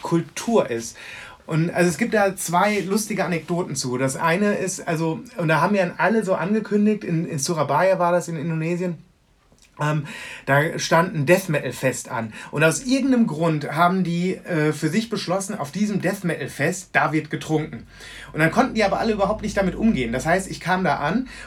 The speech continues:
und es, äh, also da stand Johnny Walker und wirklich also harte Sachen irgendwie bei den Leuten auf den Tischen. Das war eh so eine Club-Atmosphäre alles irgendwie. Ähm, also ge-, ge-, ist auch im Film drin, sieht urlustig aus, weil die Location hieß Happy Puppy und es war alles in Neon Pink und Neon Gelb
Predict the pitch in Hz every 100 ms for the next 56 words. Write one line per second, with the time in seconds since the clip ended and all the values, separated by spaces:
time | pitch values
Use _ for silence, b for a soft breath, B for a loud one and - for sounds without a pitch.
0 | - 175 165 - 170 - 185 185 - 160
1 | - 185 180 - - - - - 156 196
2 | 196 175 156 180 180 170 160 160 160 190
3 | 190 175 160 147 196 185 170 180 180 165
4 | 165 156 160 160 170 196 139 165 - 156
5 | 180 202 147 143 165 151 180 185 165 139
6 | - 190 - 139 147 131 - 139 135 117
7 | 120 117 113 131 120 117 120 B B B
8 | B B - 151 143 139 - 147 147 180
9 | 190 190 190 180 202 170 156 175 185 139
10 | 131 147 156 214 196 202 170 156 143 151
11 | 147 143 139 165 180 170 151 - 160 196
12 | 185 - 131 175 196 156 151 156 170 190
13 | 185 165 143 B B 143 165 202 185 -
14 | 202 208 170 165 170 185 170 143 151 226